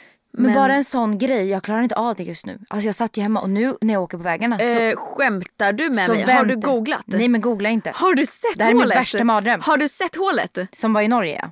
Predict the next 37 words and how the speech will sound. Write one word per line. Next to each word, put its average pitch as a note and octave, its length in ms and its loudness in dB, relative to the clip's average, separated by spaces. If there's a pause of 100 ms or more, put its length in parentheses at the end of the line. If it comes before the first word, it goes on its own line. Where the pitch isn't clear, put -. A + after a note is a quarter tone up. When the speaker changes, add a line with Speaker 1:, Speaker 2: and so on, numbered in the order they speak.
Speaker 2:
Nej, C4+ 400 2
i A#3+ 80 -2
Sverige. A#3+ 580 0 (840)
På C#4+ 100 0
måndagen, C#4 720 2
det A3 60 -2
här D4+ 160 -2
publiceras C4+ 380 -4
den A3 140 -2
tredje A#3+ 320 -2
maj, B3 140 -2
det G#3+ 60 -4
är - 20 -14
två A#3 200 -6
dagar A#3 140 -4
sedan. D3 220 -8 (640)
På C4+ 80 0
måndagen C#4 500 2
öppnades A3+ 400 -2
ett G#3 100 -6
stort E4 360 -2
slukhål C4 720 -2
på A#3+ 100 -6
väg A3 340 -2
sjuttiotre B3 640 -4
vid G#3 260 -2
Speaker 1:
Det C4 40 2
här B3+ 100 2
är F#4+ 40 6
vid F4+ 100 2
Speaker 2:
Jordbro D#4+ 140 4
Speaker 1:
oss. G#3+ 60 -2
Speaker 2:
trafikplats. A3+ 720 -2
Speaker 1:
Det C4 40 4
här C#4 100 4
är, - 40 2
Speaker 2:
Ja, A3 180 2